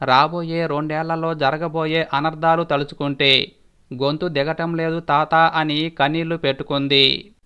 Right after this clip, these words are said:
ఆ మాటలకు ధర్మయ్య నిర్ఘాంతపోయాడు. "నువ్వు మాట్లాడటమే వింత అంటే నువ్వు చెప్పేవి ఇంకా వింతగా ఉన్నాయి.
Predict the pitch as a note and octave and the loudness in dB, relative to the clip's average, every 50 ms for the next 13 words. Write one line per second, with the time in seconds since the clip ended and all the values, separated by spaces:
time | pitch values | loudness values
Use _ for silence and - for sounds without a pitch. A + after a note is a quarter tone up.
0 | _ _ - C#3 C#3 D3+ E3 F3 E3+ C#3+ C3+ C#3+ D#3 E3+ E3+ E3+ E3+ E3 - D#3 | _ _ 2 6 6 6 6 6 4 2 0 0 0 -2 -4 -4 -4 -6 -4 -4
1 | D#3 E3 E3+ D#3+ C#3 C3+ C3 C#3+ D#3 E3 E3+ E3 E3 E3+ E3 C#3 C3+ C3+ C#3+ D3 | -4 -4 -4 -2 -2 -4 -4 -2 -4 -4 -4 -2 -2 -2 0 0 -2 -2 -2 -2
2 | E3+ E3 E3 E3 E3 - D3 C#3+ C#3 C#3 C#3 C#3 C#3 C3+ C3 B2+ B2+ - - _ | -2 -2 -2 -4 -4 0 2 4 4 6 6 6 6 4 2 0 -4 -6 -10 _
3 | _ _ - - C#3 D#3 E3 F3 F3+ D#3+ C#3 C3+ C3+ D3 - E3 F3 E3+ E3 E3+ | _ _ -10 -6 -4 -4 -2 -2 -2 0 0 0 0 0 0 -2 -2 -2 -2 -4
4 | E3 E3+ E3 E3 E3 E3 D#3 C#3+ C#3+ D3+ C#3+ E3+ E3 D3+ C#3+ C#3+ C3+ - C#3+ C#3 | -4 -4 -4 -2 -2 -2 -2 -4 -4 -4 0 2 2 2 2 2 0 0 2 4
5 | C3 B2+ B2 - - _ _ _ _ - C#3+ D#3 E3 F3 F3 E3 - D3 C#3+ C#3 | 4 2 2 -2 -8 _ _ _ _ -6 -4 -2 -2 -2 -2 -2 -2 -2 -2 -2
6 | - E3+ F3 F3 E3+ E3+ E3 D3 C#3 D3+ D3+ E3 E3+ E3 D3+ C#3 C#3 C#3 - D#3+ | -2 -2 -2 -2 0 -2 -2 -2 -4 -4 -2 0 0 0 0 -2 -4 -6 -6 -2
7 | D#3+ E3+ E3+ D#3+ D3 C#3 C#3+ C#3+ C#3 C#3 C#3 C3+ C3 B2+ - - | 0 2 2 2 2 0 2 4 4 4 4 4 2 0 -2 -4